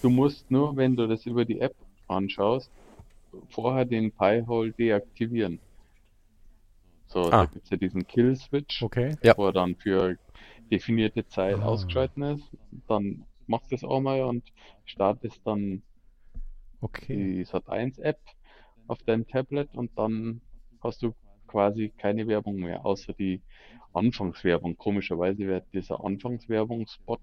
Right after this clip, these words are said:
Speaker 1: der wird immer abgespult.
Speaker 3: Ja.
Speaker 1: Aber dann ist Schluss.
Speaker 3: Okay, weil du den
Speaker 1: Den Rest
Speaker 3: danach,
Speaker 1: kannst du durchschauen.
Speaker 3: weil du den danach dann einschalten kannst und dann, äh, ist er aktiv und dann, äh, meckert
Speaker 2: Ich
Speaker 3: die
Speaker 2: kann mir
Speaker 1: Genau.
Speaker 2: vorstellen, dass die App dazwischen irgendwie, wenn sie die Anfrage nicht, äh, erfüllen kann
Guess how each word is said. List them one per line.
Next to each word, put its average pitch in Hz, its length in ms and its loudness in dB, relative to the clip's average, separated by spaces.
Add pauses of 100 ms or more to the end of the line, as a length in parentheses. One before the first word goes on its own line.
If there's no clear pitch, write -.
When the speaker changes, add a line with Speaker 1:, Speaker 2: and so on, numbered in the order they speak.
Speaker 1:
der 95 100 2
wird 98 140 2
immer 95 220 -2
abgespult. - 580 -4
Speaker 3:
Ja. 101 140 -2 (1000)
Speaker 1:
Aber 110 200 2
dann 107 220 2
ist 120 120 -6
Schluss. - 420 -2 (140)
Speaker 3:
Okay, 123 320 -2
weil 127 120 -2
du 123 100 0
den 127 180 0
Speaker 1:
Den 123 120 0
Rest - 40 2
Speaker 3:
danach, - 240 0
Speaker 1:
kannst 131 200 -4
du 151 40 -14
durchschauen. 95 500 -8
Speaker 3:
weil 117 140 0
du 120 100 -2
den 120 160 -2
danach 117 360 -2
dann 139 160 -2
einschalten 131 640 -4
kannst 143 400 -8
und 120 160 -8
dann, 120 260 -4
äh, 120 360 -6
ist 113 100 -8
er 123 80 -6
aktiv 160 420 -8
und 127 240 -10
dann, 127 340 -6 (100)
äh, 127 520 -14
meckert 127 220 -2
Speaker 2:
Ich - 80 -4
Speaker 3:
die - 40 -2
Speaker 2:
kann 123 120 8
mir 123 60 12
Speaker 1:
Genau. 107 100 6
Speaker 2:
vorstellen, 127 480 10
dass 120 160 10
die 110 140 6
App 123 200 6
dazwischen 131 540 4
irgendwie, 120 420 2
wenn 113 160 6
sie 110 140 0
die 104 160 0
Anfrage 120 560 8
nicht, - 420 -2
äh, 104 120 6
erfüllen 170 520 4
kann 135 320 0